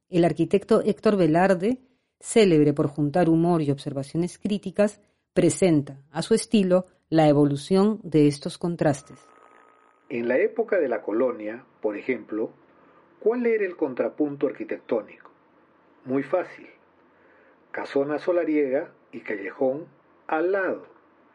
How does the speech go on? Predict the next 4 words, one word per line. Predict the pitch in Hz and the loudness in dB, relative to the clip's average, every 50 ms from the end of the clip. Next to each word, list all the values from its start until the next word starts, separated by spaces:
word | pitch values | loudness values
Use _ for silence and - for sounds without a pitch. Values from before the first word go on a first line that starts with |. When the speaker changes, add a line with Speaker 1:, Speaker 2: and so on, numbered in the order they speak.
| _ _ _ - - - - _ _ _ | _ _ _ -20 -20 -20 -20 _ _ _
Speaker 2:
Casona | - - 104 - - - 113 123 127 139 139 131 | -12 -12 -10 -10 -8 -6 -4 -4 -4 -4 -6 -4
solariega | - 170 165 170 170 160 160 151 143 131 131 147 170 170 - _ _ - | -4 -2 -2 0 0 0 0 0 0 0 -2 -4 -4 -8 -14 _ _ -18
y | 127 117 | -18 -14
callejón | - - 117 110 127 135 - - 147 135 135 147 170 | -10 -8 -4 -4 -4 -4 -2 -2 -2 -2 -2 -4 -8